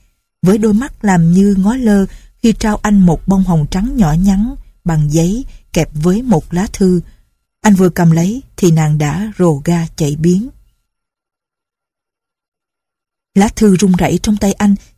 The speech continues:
chỉ vỏn vẹn bốn chữ: "Em cũng yêu anh." Tờ thư ấy nay đã ngã vàng, đóa hồng trắng cũng vậy, bằng giấy mà cũng biết héo rũ. Nhưng cả hai đều được cất giữ cẩn thận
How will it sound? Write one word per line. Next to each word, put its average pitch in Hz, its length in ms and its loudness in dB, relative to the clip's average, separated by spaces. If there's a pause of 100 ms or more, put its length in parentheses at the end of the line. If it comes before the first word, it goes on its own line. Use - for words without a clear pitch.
chỉ 175 180 4
vỏn 180 360 -2
vẹn 156 300 0
bốn 185 200 0 (100)
chữ: 165 320 0 (400)
"Em 208 280 2
cũng 165 240 0 (120)
yêu 190 240 2
anh." 180 240 0 (720)
Tờ 185 120 4
thư 208 160 0
ấy 220 280 -2
nay 262 220 -2
đã 180 160 0
ngã 208 280 0
vàng, 165 280 2 (360)
đóa 185 200 0
hồng 165 340 0
trắng 190 280 -2
cũng 165 200 -2
vậy, 156 300 -2 (340)
bằng 175 240 2
giấy 190 300 2
mà 233 160 0
cũng 170 240 0
biết 233 200 -4
héo 247 280 -4
rũ. 170 360 0 (440)
Nhưng 196 280 4
cả 180 140 0
hai 208 260 0
đều 165 140 2
được 160 180 -2
cất - 200 -6
giữ 180 120 2
cẩn 180 280 -2
thận 156 320 0